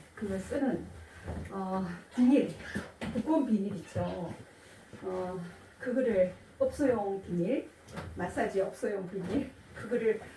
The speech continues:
덮어줬기 때문에 여기는 전혀 녹이 슬지 않았습니다. 단지 녹이 선 부분은 저 앞쪽에, 앞쪽에, 네, 그 밑에 부분이 조금 녹이 슬은 것 같아요.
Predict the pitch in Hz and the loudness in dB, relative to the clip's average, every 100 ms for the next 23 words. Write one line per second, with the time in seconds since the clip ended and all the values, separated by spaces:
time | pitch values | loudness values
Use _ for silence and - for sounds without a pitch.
0 | - - - 311 330 277 - 302 - 285 | -14 -12 -2 2 2 2 0 -2 2 6
1 | 254 254 349 392 349 233 226 214 247 320 | 8 8 8 4 4 4 4 2 4 2
2 | - - - 214 247 285 - - - - | 0 -4 2 6 8 8 6 -2 -10 -16
3 | - 240 240 - 214 - - 180 214 208 | 4 6 6 2 -2 0 -2 -4 -6 -8
4 | - 156 - - - - - - 233 247 | -8 -10 -14 -16 -18 -20 -20 -8 4 8
5 | 247 302 240 269 311 311 294 302 285 254 | 8 6 6 6 4 4 4 4 2 2
6 | 220 214 240 175 165 165 - - 196 190 | 0 2 0 0 -4 -6 -12 -6 -4 -2
7 | 220 - 285 262 185 170 - - - - | -6 -8 -6 -4 -4 -8 -14 -20 -20 -20
8 | - - - 220 - 269 214 226 226 190 | -20 -20 -10 -8 -2 -2 0 0 -2 -8
9 | - - - - - - - - - - | -14 -20 -20 -18 -16 -10 -6 -6 -6 -6
10 | 214 202 220 - - - 202 196 220 247 | -4 -4 -4 -8 -12 -10 -4 -2 0 2
11 | - 202 185 180 196 285 - - - - | 2 2 -4 -4 0 -2 -4 -2 0 0
12 | - - 190 202 190 190 214 220 233 247 | -4 -8 -6 -2 -2 -2 -4 -4 -2 -2
13 | 226 190 - - 165 220 | -2 -4 -8 -8 -6 -6